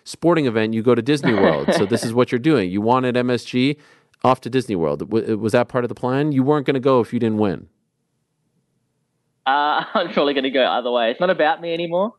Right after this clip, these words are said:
Speaker 1: Okay.
Speaker 2: It's about my partner. So, yeah, this isn't for me. <laughs>
Speaker 1: Fair enough. Fair enough. Um,
Speaker 2: Yeah.
Speaker 1: uh, well, congratulations on the win, hard-fought victory. Uh,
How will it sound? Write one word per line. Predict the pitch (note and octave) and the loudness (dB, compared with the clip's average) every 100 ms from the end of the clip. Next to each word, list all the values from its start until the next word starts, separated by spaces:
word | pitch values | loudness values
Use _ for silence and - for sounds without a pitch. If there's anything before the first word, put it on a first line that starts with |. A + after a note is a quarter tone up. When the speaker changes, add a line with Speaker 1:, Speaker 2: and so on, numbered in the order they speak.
| - | 2
Speaker 1:
Okay. | B2 - | 2 2
Speaker 2:
It's | |
about | C3+ B2+ | 0 0
my | B2 | -2
partner. | - A#2+ F2 F2+ D#3+ | -2 -4 -2 -6 -2
So, | B2+ A2+ - - _ | 0 0 -2 -12 _
yeah, | B2+ | -4
this | B2+ D3 | -2 -2
isn't | D3+ C#3 C#3 | -2 -6 -6
for | C#3 | -4
me. | B2+ F#3+ - - F#3 - | 0 0 0 -2 -2 -2
<laughs> | - F#3 - - | -4 -4 -6 -4
Speaker 1:
Fair | - A2+ | 2 2
enough. | G#2+ G2+ E2+ _ | 2 -2 -6 _
Fair | - A#2 | -4 -2
enough. | A2 G2+ F2+ - | 0 -4 -6 -6
Um, | B2+ A#2+ A2+ - | -2 -2 -4 -6
Speaker 2:
Yeah. | B2 G#2+ - - _ - | -2 -2 -2 -10 _ -2
Speaker 1:
uh, | A2+ | 0
well, | B2+ | 2
congratulations | A2+ C#3 C3 D#3 C#3+ D3+ D3 C#3 | -2 -2 0 0 0 -4 -2 -2
on | C#3 | -2
the | B2+ | 0
win, | B2+ B2+ | 0 -2
hard-fought | A2 C3+ - B2+ A#2+ | 0 -2 0 -2 -2
victory. | - A#2 - A2+ G2+ - _ _ _ | -2 -6 -2 0 0 -4 _ _ _
Uh, | G#2+ | -4